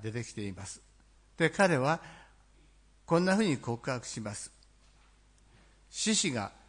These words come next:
ライオンが吠える。誰が恐れないでいられよう。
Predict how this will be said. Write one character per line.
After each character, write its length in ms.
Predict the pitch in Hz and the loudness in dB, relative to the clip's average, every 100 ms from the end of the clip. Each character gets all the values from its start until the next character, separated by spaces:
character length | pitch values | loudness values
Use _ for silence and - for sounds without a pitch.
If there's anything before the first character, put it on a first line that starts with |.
| _ _ 107 | _ _ -2
ラ 180 | 127 | 2
イ 160 | 190 202 | 2 2
オ 80 | 196 | 2
ン 120 | 180 | 2
が 340 | 185 170 - - | 2 0 -6 -2
吠 160 | 131 | 2
え 140 | 151 131 | 4 4
る。 140 | 107 - - - _ _ _ _ _ _ 127 | 0 -14 -20 -20 _ _ _ _ _ _ 0
誰 340 | 160 226 196 | 4 4 2
が 240 | 143 160 - | 2 -2 -2
恐 300 | 139 131 180 | -2 0 0
れ 200 | 165 160 | 0 0
な 160 | 151 151 | 0 -2
い 140 | 131 | -2
で 260 | 113 165 - | -2 -2 -2
い 80 | 123 | -4
ら 160 | 117 156 | 0 0
れ 120 | 170 | 0
よ 160 | |
う。 40 | 120 | -2